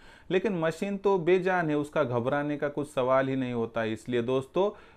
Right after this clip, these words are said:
बिजली कड़कने की घटनाओं में भी मुर्गियों के अंडों से चूजे निकलने की जो बात है, उसमें मशीन के अंदर डालने से कोई तकलीफ हो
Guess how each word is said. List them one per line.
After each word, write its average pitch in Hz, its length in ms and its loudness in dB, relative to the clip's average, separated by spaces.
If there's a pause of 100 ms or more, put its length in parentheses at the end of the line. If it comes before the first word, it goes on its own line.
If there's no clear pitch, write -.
(160)
बिजली 143 420 0
कड़कने 143 560 0
की 139 180 -2
घटनाओं 123 600 0
में 123 280 -2
भी 151 200 0
मुर्गियों 127 540 0
के 147 180 -10
अंडों 127 600 -2
से 151 340 -4
चूजे 131 420 -4
निकलने 123 560 -2
की 120 180 -4
जो 117 160 -2
बात 117 360 -4
है, 123 60 -2
उसमें 131 460 -2
मशीन 120 400 -2
के 135 120 -6
अंदर 117 300 0
डालने 110 340 -4
से - 120 -20
कोई 113 120 -4
तकलीफ 107 480 -6 (100)
हो 117 200 -6